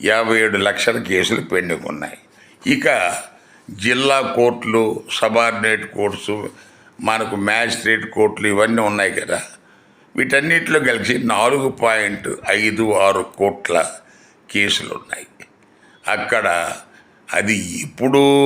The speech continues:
ఆ కేసు హియరింగ్కి వస్తుంది, ఎప్పుడు న్యాయం జరుగుద్ది.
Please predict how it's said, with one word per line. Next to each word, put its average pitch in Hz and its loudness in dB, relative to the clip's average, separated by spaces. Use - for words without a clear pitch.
ఆ 107 0
కేసు 113 0
హియరింగ్కి 107 0
వస్తుంది, 85 -4
ఎప్పుడు 123 -2
న్యాయం 113 0
జరుగుద్ది. 101 -4